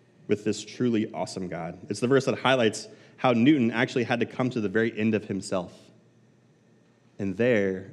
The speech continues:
at the end, he found God's grace waiting for him. It goes like this. "'Twas grace that taught my heart to fear, and grace my fear relieved.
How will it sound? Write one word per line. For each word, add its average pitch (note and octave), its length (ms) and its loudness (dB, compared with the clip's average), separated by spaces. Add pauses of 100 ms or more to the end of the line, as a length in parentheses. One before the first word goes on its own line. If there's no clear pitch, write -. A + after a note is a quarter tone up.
at G2 100 -6
the F#2+ 160 -8
end, F#2 400 -2
he F#2+ 140 -8
found F#2+ 260 -8
God's F2+ 260 -6
grace F2+ 320 -8
waiting E2+ 220 -12
for E2 140 -16
him. E2 180 -14 (1300)
It - 720 -20
goes G2+ 160 0
like F#2+ 140 -4
this. G2 340 0
"'Twas G#2 240 0
grace G#2+ 640 -2 (1400)
that G#2 180 -6
taught F#2+ 420 -6 (400)
my F#2+ 140 -12
heart - 420 -6 (380)
to - 80 -16
fear, F2+ 460 -8 (2250)
and F#2+ 120 -6
grace G2 480 -2
my F#2 140 -8
fear G#2 400 -4
relieved. F#2 640 -10